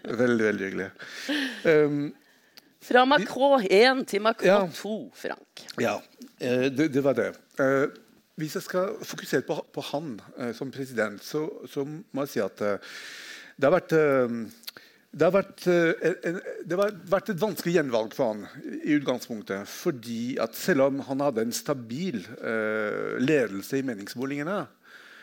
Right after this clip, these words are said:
Speaker 1: eh, jevnt de siste årene, og det, der skilte han seg ut fra forrige presidenter, så var, eh, så var hans mandatperiode på fem år vanskelig, ikke sant? Altså,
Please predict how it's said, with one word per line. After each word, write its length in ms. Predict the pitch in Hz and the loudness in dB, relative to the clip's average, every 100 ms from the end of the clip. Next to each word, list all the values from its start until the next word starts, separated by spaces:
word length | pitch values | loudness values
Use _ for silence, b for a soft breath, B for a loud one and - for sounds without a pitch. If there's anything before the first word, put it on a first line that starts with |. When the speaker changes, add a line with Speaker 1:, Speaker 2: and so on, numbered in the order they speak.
| B - | B -8
Speaker 1:
eh, 200 | 120 120 - 113 | -6 -6 -8 -2
jevnt 240 | 123 139 | 0 0
de 80 | 131 | -6
siste 320 | 123 147 170 | -8 -4 0
årene, 300 | 139 117 175 | 0 0 -2
og 80 | 143 | -2
det, 140 | 110 170 147 - _ | -2 -2 -4 -10 _
der 320 | 117 120 143 | -2 2 2
skilte 340 | 139 - 139 107 | 0 -4 -4 -6
han 140 | 107 | -4
seg 180 | 131 110 | -4 -4
ut 80 | 104 | -6
fra 220 | - 123 113 | -8 -6 -8
forrige 440 | - - 151 101 | -10 -4 -2 -2
presidenter, 560 | - 117 120 113 196 185 - B B B B B | -8 -4 -4 -2 -4 -4 -8 B B B B B
så 240 | - - 180 | -6 0 4
var, 240 | 139 143 151 - | 6 6 4 0
eh, 460 | 147 135 127 123 131 | 2 4 4 2 -2
så 160 | - | -2
var 160 | 135 139 - | 0 0 -2
hans 240 | 135 139 - | -8 -8 -6
mandatperiode 600 | 135 107 - 143 117 110 | -6 -6 -4 -4 -2 -4
på 100 | 110 | -6
fem 200 | - 131 | -4 -2
år 140 | 123 - | -2 -4
vanskelig, 540 | 123 131 98 - 110 | -4 -6 -6 -10 -8
ikke 320 | 107 - - 139 | -8 -12 -14 -12
sant? 220 | 120 - | -12 -10
Altså, 220 | - 139 | -6 -4